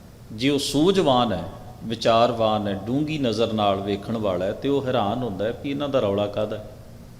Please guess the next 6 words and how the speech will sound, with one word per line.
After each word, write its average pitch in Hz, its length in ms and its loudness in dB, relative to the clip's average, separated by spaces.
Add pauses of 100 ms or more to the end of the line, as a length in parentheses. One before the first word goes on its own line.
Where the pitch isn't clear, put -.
(1800)
ਸੋਚਦਾ 123 560 0
ਉਹ 113 240 0
ਵੀ 143 200 2
ਐਵੇਂ 120 220 2
ਹੀ 117 100 -2
ਹੈ, 107 100 -4